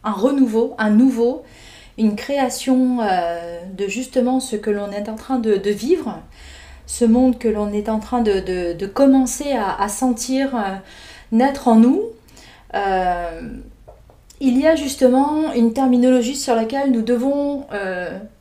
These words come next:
revenir pour l'aborder avec, euh, un œil neuf, une perception nouvelle et forcément, euh, dénuée de peur et de fausses croyances,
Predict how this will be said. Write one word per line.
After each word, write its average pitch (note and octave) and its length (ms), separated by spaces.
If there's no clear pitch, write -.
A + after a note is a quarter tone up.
revenir G#3 760
pour D4 380
l'aborder A#3+ 600
avec, A3+ 400
euh, G3+ 440
un A3+ 260
œil B3 360
neuf, G#3+ 560
une A3 320
perception B3 800
nouvelle A#3+ 580
et A#3+ 140
forcément, D4 1040
euh, F#3+ 800
dénuée C4+ 560
de B3 140
peur C#4 400
et G#3 60
de G3+ 120
fausses D4+ 280
croyances, B3 600